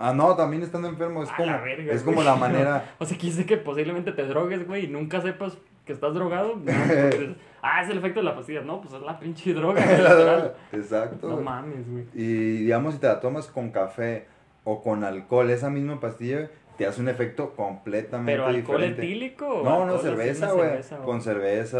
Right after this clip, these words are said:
Speaker 1: o
Speaker 2: No
Speaker 1: con
Speaker 2: mames,
Speaker 1: ches-
Speaker 2: eso ya es como que meterte un pinche alucín
Speaker 1: Es
Speaker 2: muy
Speaker 1: combinar,
Speaker 2: cabrón, ¿no?
Speaker 1: pero cuando los combinas,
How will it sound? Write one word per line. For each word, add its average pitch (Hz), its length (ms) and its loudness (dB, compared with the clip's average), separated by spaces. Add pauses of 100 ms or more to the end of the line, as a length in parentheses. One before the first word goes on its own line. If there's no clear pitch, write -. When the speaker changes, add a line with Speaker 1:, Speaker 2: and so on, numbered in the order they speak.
Speaker 1:
o 107 80 -4
Speaker 2:
No 120 40 -12
Speaker 1:
con - 20 -14
Speaker 2:
mames, 120 460 -6
Speaker 1:
ches- 110 120 -4
Speaker 2:
eso 143 140 -10
ya 139 120 -4
es 135 140 -4
como 151 240 -10
que 123 120 -12
meterte 131 460 -10
un 143 120 -12
pinche 143 260 -12
alucín 135 360 -12
Speaker 1:
Es 131 120 0
Speaker 2:
muy - 60 -12 (120)
Speaker 1:
combinar, 127 440 2
Speaker 2:
cabrón, 147 220 -4
¿no? 131 60 -10
Speaker 1:
pero 120 160 0
cuando 117 200 -2
los 110 140 -2
combinas, 131 520 -8